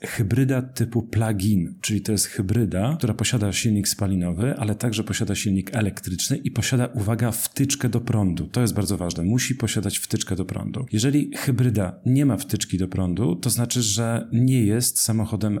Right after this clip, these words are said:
elektrycznym w sensie rozumienia tego, co jest, co nie jest samochodem elektrycznym. I teraz nie chcę komplikować, ponieważ jeżeli byśmy wchodzili w szczegóły dotyczące, czy jest w czymś sa-, silnik elektryczny, czy jest bateria, to to zaczyna być bardziej skomplikowane. Czy to wydaje się być jasne, jak dotąd?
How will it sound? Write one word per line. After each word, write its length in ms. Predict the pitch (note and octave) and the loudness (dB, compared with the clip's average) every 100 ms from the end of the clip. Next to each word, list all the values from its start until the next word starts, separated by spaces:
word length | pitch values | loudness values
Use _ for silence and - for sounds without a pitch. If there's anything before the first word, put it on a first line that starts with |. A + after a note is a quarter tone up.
| - | 0
elektrycznym 720 | A2 G#2+ F#2+ F2 G#2 B2 C3+ | -2 -2 -2 -2 0 0 -2
w 80 | - | 0
sensie 320 | A2+ A2+ A2+ | 0 0 0
rozumienia 400 | G#2 G2 G2+ F#2+ | 0 0 0 0
tego, 220 | G#2 G2 | -2 -2
co 160 | - G2 | 0 0
jest, 300 | G2+ A2 - | 0 0 0
co 100 | G2 | 0
nie 120 | G2 | 0
jest 200 | G2 - | 0 0
samochodem 420 | F2+ F2 F2+ F2 | -2 -2 -2 -2
elektrycznym. 640 | E2+ - - - C3 E3 F3 | -4 -6 -6 -4 0 0 0
I 60 | |
teraz 220 | A#2+ C#3 C#3+ | 0 2 2
nie 100 | D#3+ | 2
chcę 120 | D3 | 2
komplikować, 580 | D3 B2+ B2+ C#3 G#2 - | 2 2 2 2 2 0
ponieważ 300 | G#2 G2+ A2 | 0 0 0
jeżeli 220 | G#2+ G#2 | 0 0
byśmy 220 | G#2+ A#2 | 0 -2
wchodzili 340 | - G#2 G#2+ | 0 0 0
w 40 | G2+ | -2
szczegóły 380 | - A2 B2 G#2 | 0 0 2 2
dotyczące, 480 | G2+ - G#2 G2 | -2 -2 -2 -2
czy 160 | F#2 G2+ | 0 0
jest 280 | A2 A#2+ - | 2 2 -2
w 60 | |
czymś 340 | - A2 G2+ G2 | -2 0 2 0
sa-, 340 | - G2+ G2+ | 0 0 0
silnik 380 | F#2+ A#2 G#2 G2+ | 0 2 2 0
elektryczny, 440 | F#2+ F#2+ G2+ - | -2 -2 -2 -2
czy 120 | F#2+ G2+ | 0 0
jest 160 | A2 | 0
bateria, 380 | A2 - G2 G#2 | -2 -2 -2 -2
to 100 | G2+ | -4
to 100 | G#2+ | -2
zaczyna 320 | G#2 G2 G2+ | -2 -2 -2
być 140 | F#2+ F2+ | -2 -4
bardziej 260 | G2+ G2+ | -2 -2
skomplikowane. 760 | F#2+ F#2+ F2+ F#2 F2+ F2 D#2+ - - | -2 -2 -2 -4 -2 -2 -4 -8 -6
Czy 120 | - | -4
to 440 | - A2+ G#2+ - - | 0 0 0 -4 -4
wydaje 360 | G#2+ A#2 A2+ | -2 2 2
się 140 | G#2+ G2+ | 2 0
być 200 | G2+ A2+ | 0 2
jasne, 460 | G2+ - C3 D#3+ D3 | 0 0 0 0 0
jak 140 | G#2 | 0
dotąd? 420 | G2+ G2+ D3 C#3+ | 0 0 -2 -4